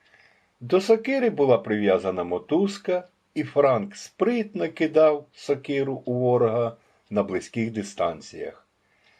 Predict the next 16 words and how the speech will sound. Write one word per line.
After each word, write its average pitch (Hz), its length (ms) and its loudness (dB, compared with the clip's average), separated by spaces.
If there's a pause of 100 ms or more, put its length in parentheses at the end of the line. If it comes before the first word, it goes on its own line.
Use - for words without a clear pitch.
(340)
Для 104 200 4
рукопашного 101 800 0
бою 202 420 0 (100)
франки 104 640 0
мали 92 340 0
мечі. 101 580 -6 (960)
Франкські 233 500 0
мечі 107 360 0
мали 92 280 0
довгий 95 560 2
і 101 160 -6
гострий 104 460 -2
клинок 147 600 -2 (400)
з - 120 -20
прямим 220 480 2
лезом, 110 640 2